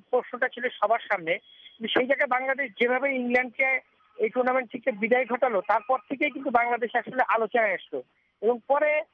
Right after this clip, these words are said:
আনবিটেন নিউজিল্যান্ডের সাথে বাংলাদেশ যেই খেলাটা খেলেছে তাদের মাটিতে, সেটাও কিন্তু দুর্দান্ত একটা পারফরমেন্স বলা যায়। বাংলাদেশ, আমি ব-, মনে করি যে ম্যাচটা হেরেছে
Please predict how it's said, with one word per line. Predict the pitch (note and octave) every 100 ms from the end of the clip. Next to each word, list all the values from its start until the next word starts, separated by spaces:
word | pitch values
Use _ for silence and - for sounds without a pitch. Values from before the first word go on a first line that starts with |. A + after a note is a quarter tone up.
| _ -
আনবিটেন | C#4 C4+ D4+ E4 D4+
নিউজিল্যান্ডের | D4 B3+ D#4 D#4+ D4+
সাথে | - D#4
বাংলাদেশ | C4 C4+ C4+ C4+ G#3+
যেই | C4
খেলাটা | A#3 C4 C#4
খেলেছে | - B3+ C#4 - B3+
তাদের | A3+ A3+ C#4+
মাটিতে, | C4+ A#3+ F#3+ G3 A3+ _ _ _ -
সেটাও | C#4+ F4 D#4+
কিন্তু | E4+ E4
দুর্দান্ত | C4 A#3+ C#4+ C#4
একটা | C#4 C4+
পারফরমেন্স | A#3 G3 A3+ A#3 G3
বলা | A3 G3
যায়। | G3+
বাংলাদেশ, | G3+ B3 C4+ C#4+ C#4+
আমি | D4 D4
ব-, | D4+ C4+ C4+
মনে | C#4
করি | D4 D4
যে | C4
ম্যাচটা | B3+ - C#4
হেরেছে | B3 - C#4+